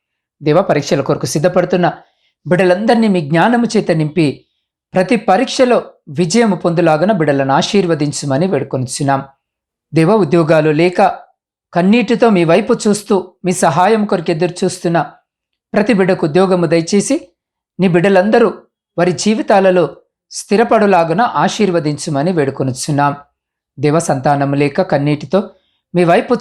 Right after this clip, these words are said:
చూస్తున్న ప్రతి బిడ్డ గర్భాన్ని ఈ రాత్రి తెరిచి,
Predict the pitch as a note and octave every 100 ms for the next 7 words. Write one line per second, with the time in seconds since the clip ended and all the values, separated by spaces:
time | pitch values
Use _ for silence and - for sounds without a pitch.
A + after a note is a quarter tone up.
0 | A3 G3+ G#3+ G3+ G#3 F3 F3+ D#3+ D#3+ D3
1 | D3+ D#3+ F3+ F3 D3 - _ _ - E3
2 | E3 A3 A3+ G#3 E3 D#3+ F3 C4 -